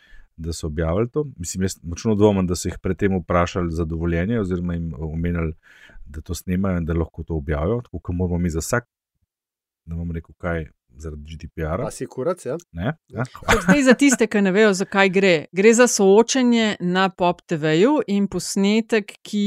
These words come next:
Speaker 3: je bil pravzaprav posnet med odmorom oziroma med oglasi. In ko sta se sporekla na nek način Brglez in Nataša Pirc Musar, ki je reage-, reagirala na to, da je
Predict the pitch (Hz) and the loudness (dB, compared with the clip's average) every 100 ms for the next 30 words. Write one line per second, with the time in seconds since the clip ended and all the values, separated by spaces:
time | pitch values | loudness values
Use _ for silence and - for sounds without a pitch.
0 | 202 190 185 165 196 196 190 185 190 196 | 2 2 0 0 0 0 -2 -6 -4 -4
1 | 180 170 196 190 - 180 180 175 175 180 | -4 -4 -2 -2 0 0 2 0 2 2
2 | 185 175 175 180 170 165 160 156 160 143 | 2 0 0 0 0 0 -2 0 0 0
3 | 143 - 233 302 - - _ _ 190 196 | -2 -4 -2 -2 -4 -16 _ _ 0 0
4 | 190 196 - 190 196 180 - 180 170 170 | 0 -4 -4 -4 -2 -2 -2 0 2 0
5 | - 185 175 170 165 160 180 165 - 175 | 0 0 0 0 -4 -4 -6 -6 -4 -2
6 | 170 - - - - 143 156 190 175 170 | -4 -8 -20 -20 -18 -6 2 2 2 -2
7 | 160 - - 165 165 165 160 151 160 151 | -2 -6 -4 0 2 0 -2 -2 -4 -4
8 | 156 151 - - 165 151 - 175 170 170 | -4 -4 -6 -6 -6 -6 -6 -6 -4 -6
9 | - 165 156 143 156 180 202 202 170 202 | -2 0 0 -2 0 2 4 4 4 4
10 | 214 202 180 170 - - 202 185 170 175 | 6 6 4 0 0 4 6 6 0 2
11 | 180 180 175 | 4 6 6